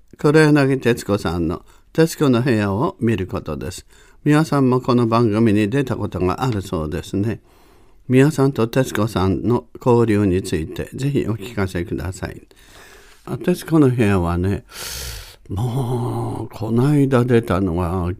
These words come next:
だいたい六回目か七回目ぐらい、え、出てるんですね。でも、徹子さんとの付き合いはね、もう大昔ね、えー、エヌエイチケーでね、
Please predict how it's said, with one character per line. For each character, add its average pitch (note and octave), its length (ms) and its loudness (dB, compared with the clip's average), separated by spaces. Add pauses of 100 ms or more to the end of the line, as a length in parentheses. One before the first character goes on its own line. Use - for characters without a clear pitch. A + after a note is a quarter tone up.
(120)
だ A#2 160 0
い A#2+ 100 0
た A2+ 240 0
い A2+ 80 -4 (680)
六 B2+ 400 0
回 D3 220 4
目 C#3+ 140 6
か A#2+ 160 4
七 A#2+ 280 6
回 A#2+ 220 4
目 G#2 340 4
ぐ A2 140 0
ら F2+ 160 2
い、 E2 240 -6
え、 - 360 -6
出 G2+ 280 -2
て F2 160 -4
る E2 80 -2
ん D#2+ 80 -2
で D#2 100 -6
す B2+ 140 -2
ね。 B2 240 2 (560)
で C#3+ 140 2
も、 A2+ 180 4
徹 E3 240 0
子 C3+ 100 2
さ G2+ 180 0
ん F2 60 0
と E2 380 -4
の D#2+ 220 -4
付 - 240 -14
き G#2+ 60 0
合 G#2 120 2
い G2+ 60 0
は F2+ 120 0
ね、 F2+ 160 0
も E2 440 -2
う - 100 0
大 - 20 2
昔 E3+ 540 -2
ね、 F#2 260 -2 (760)
え A#2+ 60 -2
ー、 G#2 340 2
エ - 40 6
ヌ D3+ 140 8
エ - 20 8
イ D3 40 4
チ - 120 -4
ケ G2+ 160 2
ー D#2 40 0
で F2 140 -2
ね、 E2+ 320 -2